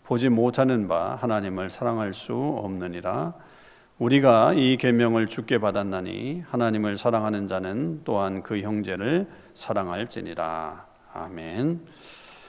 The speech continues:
네, 오늘은 우리 지디 주니어를 담당하시는 최선영 전사님께서 "사랑하고 계십니까?" 라고 하는 제목으로 말씀을 전해주시겠습니다. 큰 은혜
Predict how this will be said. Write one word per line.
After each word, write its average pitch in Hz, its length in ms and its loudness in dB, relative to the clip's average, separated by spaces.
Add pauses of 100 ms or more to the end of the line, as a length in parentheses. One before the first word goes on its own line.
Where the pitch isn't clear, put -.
(240)
네, 101 80 -4
오늘은 135 500 4
우리 110 260 -2
지디 113 280 -4
주니어를 113 480 2
담당하시는 101 800 -4
최선영 139 500 -2
전사님께서 98 1160 -4
"사랑하고 123 540 2
계십니까?" 90 760 -4
라고 85 240 -4
하는 85 180 -6
제목으로 90 760 -4 (320)
말씀을 92 640 -8
전해주시겠습니다. - 1200 -12
큰 - 300 -6
은혜 98 460 -6